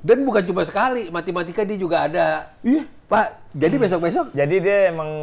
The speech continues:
Speaker 3: untuk faknya tuh matematik, fisika itu
Speaker 2: Oh,
Speaker 3: bagus.
Speaker 2: angka dia
Speaker 3: Bagus
Speaker 2: masuk tuh,
Speaker 3: dia,
Speaker 2: ya, rumus-rumus,
Speaker 3: bagus,
Speaker 2: ya.
Speaker 3: iya.
Speaker 2: Lu tuh,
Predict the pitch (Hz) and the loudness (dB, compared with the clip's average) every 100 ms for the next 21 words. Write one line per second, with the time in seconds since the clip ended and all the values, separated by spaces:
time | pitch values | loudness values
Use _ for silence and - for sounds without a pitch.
0 | 151 151 151 - 147 156 127 143 127 160 | -8 -8 -8 -6 -8 -6 -6 -6 -6 -6
1 | 147 170 165 147 120 127 135 131 139 139 | -4 -4 -6 -8 -10 -10 -10 -10 -10 -10
2 | 135 117 131 127 139 143 131 - 147 143 | -10 -10 -10 -10 -10 -10 -4 -2 -2 -2
3 | 151 180 170 156 180 147 131 131 131 170 | -4 -4 -2 0 -2 0 -2 -2 -4 -2
4 | 151 156 143 143 143 160 170 147 143 101 | 0 0 -2 -2 -4 -4 -4 -4 -8 -8
5 | 92 98 196 226 214 | -14 -8 -6 -2 -4